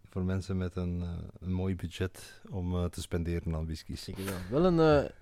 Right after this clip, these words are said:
Speaker 2: een aparte fles, hè. Octomore, allemaal zo van die matzwarte flessen. En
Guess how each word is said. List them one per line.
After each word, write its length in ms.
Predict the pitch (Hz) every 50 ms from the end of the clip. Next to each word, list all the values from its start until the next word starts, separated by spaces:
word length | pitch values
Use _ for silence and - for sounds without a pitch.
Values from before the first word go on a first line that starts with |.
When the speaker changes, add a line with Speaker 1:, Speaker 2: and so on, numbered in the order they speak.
| -
Speaker 2:
een 100 | - -
aparte 340 | - - - 143 - - 131
fles, 240 | - - 95 90 92
hè. 160 | 107 139 156
Octomore, 580 | - 123 139 - - 139 135 139 143 147 147 139
allemaal 220 | 135 139 139 135
zo 100 | 123 123
van 100 | 127 123
die 120 | 123 113 104
matzwarte 680 | 101 101 104 127 127 - - - - 139 156 - 120
flessen. 320 | - - - - - - - - - - - - - - - -
En 280 | - - 143 143 139